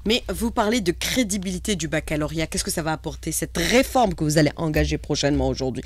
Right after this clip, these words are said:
Certains disent que le baccalauréat algérien a perdu ces dernières années de sa valeur.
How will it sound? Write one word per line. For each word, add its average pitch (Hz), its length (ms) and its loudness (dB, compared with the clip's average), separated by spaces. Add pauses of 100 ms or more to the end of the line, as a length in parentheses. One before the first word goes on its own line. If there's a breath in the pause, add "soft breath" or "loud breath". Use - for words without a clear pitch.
(140)
Certains 247 360 4
disent 285 360 2 (240 loud breath)
que 226 240 6
le 185 140 4
baccalauréat 226 580 4
algérien 214 540 2
a 156 80 2 (240)
perdu 180 360 4
ces 208 180 2
dernières 175 480 2
années 180 260 2
de 156 140 -2
sa 156 200 2
valeur. 151 340 2